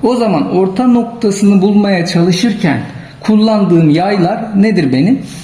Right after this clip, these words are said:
Yardımcı çizgi. Tam orta noktasındaki çizgim ise ne olacaktır? Kalın çizgim. Geliyoruz.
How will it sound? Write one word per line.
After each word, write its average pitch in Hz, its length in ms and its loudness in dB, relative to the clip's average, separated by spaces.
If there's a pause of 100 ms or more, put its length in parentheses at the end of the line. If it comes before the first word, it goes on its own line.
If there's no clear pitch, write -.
(140)
Yardımcı 220 480 0
çizgi. 123 300 -4 (2500)
Tam 226 440 0 (280)
orta 190 340 0
noktasındaki 185 880 0
çizgim 196 380 2
ise 156 200 0
ne 180 60 2
olacaktır? 151 640 -2 (420)
Kalın 170 320 0
çizgim. - 380 -4 (500)
Geliyoruz. 220 460 2